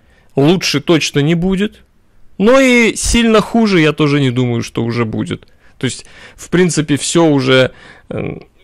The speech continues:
сделано. Либо бежите оттуда, либо, в-третьих, сами начинаете вот создавать эти, э, террористические организации, получается.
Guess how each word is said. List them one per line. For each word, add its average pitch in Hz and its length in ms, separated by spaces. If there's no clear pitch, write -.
сделано. 120 680
Либо 202 540
бежите 147 560
оттуда, 233 440
либо, 208 400
в-третьих, 165 440
сами 208 400
начинаете 143 640
вот 117 140
создавать 131 580
эти, 131 360
э, - 280
террористические 147 880
организации, 127 760
получается. 113 760